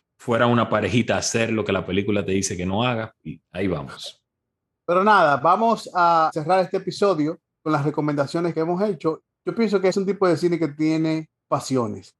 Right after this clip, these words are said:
Speaker 2: Hay mucha gente que lo evita, hay mucha gente que lo devora solamente por devorarlo, y es un subgénero que es muy especial. Por eso,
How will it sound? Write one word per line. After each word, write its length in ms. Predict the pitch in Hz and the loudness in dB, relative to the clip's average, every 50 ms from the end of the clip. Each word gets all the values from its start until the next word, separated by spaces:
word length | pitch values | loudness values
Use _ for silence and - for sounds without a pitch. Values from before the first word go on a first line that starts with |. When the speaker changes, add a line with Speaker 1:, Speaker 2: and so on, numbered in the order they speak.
| _ _ _ _ | _ _ _ _
Speaker 2:
Hay 120 | - 135 135 | -4 -2 -2
mucha 260 | 139 151 151 156 156 | 0 0 2 2 2
gente 260 | 151 160 151 147 151 | 0 0 -2 -2 -2
que 140 | 147 151 143 | -2 0 0
lo 80 | 143 139 | 2 2
evita, 460 | 139 170 175 147 135 135 131 131 - | 2 2 0 0 0 -2 -2 -2 -2
hay 100 | 131 131 | -4 -4
mucha 280 | 123 131 135 127 143 127 | -4 -4 -4 -4 -4 -2
gente 320 | 127 135 131 131 135 127 | -2 -2 -2 -2 -4 -4
que 100 | - 131 | -4 -4
lo 80 | 127 127 | -4 -2
devora 340 | 123 127 123 135 147 147 135 | -2 -2 0 0 2 0 0
solamente 400 | 139 143 139 139 139 139 139 139 | 0 0 0 0 0 -2 -4 -4
por 140 | 131 139 | -4 -2
devorarlo, 540 | 139 147 147 156 147 139 131 120 120 123 127 _ _ _ _ _ | -2 0 0 2 2 2 0 -2 -4 -10 -14 _ _ _ _ _
y 80 | - 160 | -4 -2
es 200 | 160 160 156 - | -2 0 0 0
un 200 | 202 196 190 170 | 0 0 0 -2
subgénero 800 | - - 208 202 202 165 175 180 165 147 139 131 131 131 139 - _ _ _ _ _ _ - | -2 -2 -2 -2 0 0 2 2 2 2 0 -2 -4 -6 -8 -10 _ _ _ _ _ _ -8
que 100 | 143 139 | -4 -2
es 80 | 143 | 0
muy 180 | 143 151 156 156 | 0 2 2 0
especial. 560 | 147 143 - 151 135 - - 131 104 95 95 _ _ _ | 0 -2 -4 -6 -6 -4 -4 -6 -6 -6 -10 _ _ _
Por 140 | - 160 160 | 0 2 4
eso, 260 | 151 127 - - - | 2 2 0 -6 -16